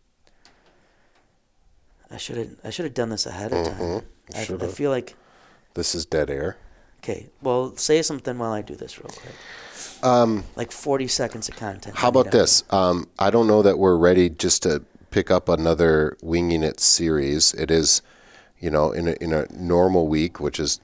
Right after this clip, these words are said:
Speaker 2: not always possible, we do two sessions, which is kind of a lot. But, uh, we've done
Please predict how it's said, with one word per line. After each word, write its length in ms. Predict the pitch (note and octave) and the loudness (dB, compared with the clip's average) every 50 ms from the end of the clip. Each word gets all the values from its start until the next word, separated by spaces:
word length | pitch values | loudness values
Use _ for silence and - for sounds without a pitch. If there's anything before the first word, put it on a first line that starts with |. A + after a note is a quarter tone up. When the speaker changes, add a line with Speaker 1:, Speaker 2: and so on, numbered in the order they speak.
| _ _ - | _ _ -4
Speaker 2:
not 200 | D#2 D2+ D#2 D#2 | 0 0 2 2
always 320 | D2+ D2+ D2+ C#2+ - - | 0 0 -2 -2 -4 -6
possible, 580 | - - - E2 D#2 D2+ - - D2+ D2+ D2 C#2+ | -10 -4 0 0 0 0 -2 -2 -2 -2 -2 -2
we 120 | D2 D2 | -2 -4
do 160 | C#2 D2+ D2+ D2 | -4 -4 -6 -6
two 360 | - - - - F2+ D#2+ D2+ | -6 -8 -6 -4 -4 -2 -2
sessions, 560 | - - F2 D#2+ - - D2+ C2+ B1+ - - | 0 0 0 0 -2 -4 -6 -8 -8 -10 -8
which 240 | D2 C#2 - - D2 | -8 -10 -8 -8 -10
is 320 | C2+ C2 - - - - - _ _ _ | -6 -6 -4 -4 -6 -8 -12 _ _ _
kind 220 | - F2 F2 E2+ E2+ | -2 0 2 2 2
of 80 | D2 | 2
a 60 | D2 | 2
lot. 420 | D2 D2 D2+ D2 C#2 C2+ C#2 - - - - - - - - _ _ _ | 2 4 4 4 2 2 0 -4 -10 -20 -20 -20 -20 -20 -20 _ _ _
But, 360 | - E2 F2 E2+ E2 - - _ _ | -4 0 0 0 0 0 -4 _ _
uh, 180 | - D#2+ D#2 D#2 D#2 | 0 0 0 2 2
we've 220 | E2 D#2+ D2+ D2 | 0 -2 -2 0
done 380 | - F2 E2 D#2+ D#2 D2+ D2+ | 2 2 2 2 0 -2 -8